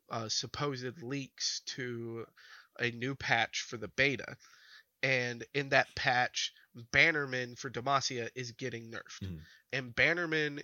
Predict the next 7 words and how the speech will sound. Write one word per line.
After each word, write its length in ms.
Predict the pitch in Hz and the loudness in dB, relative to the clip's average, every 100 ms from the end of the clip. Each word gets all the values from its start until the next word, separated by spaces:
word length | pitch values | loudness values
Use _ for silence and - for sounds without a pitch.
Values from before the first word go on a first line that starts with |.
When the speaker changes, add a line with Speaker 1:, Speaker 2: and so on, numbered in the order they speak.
| - | -8
Speaker 1:
is 180 | 131 - | -8 -2
arguably 580 | 131 143 139 135 135 131 | 0 2 0 -2 -2 -2
the 100 | 123 | -4
most 500 | 123 127 131 - - - | -2 -2 0 -4 -6 -8
efficient 720 | - - 143 - 123 110 - - _ | -10 -2 0 0 -4 -8 -14 -20 _
of 360 | 131 127 120 113 120 - - - | -2 -2 -2 -6 -14 -18 -20 -18
the, 380 | 123 123 120 120 | -8 -6 -6 -10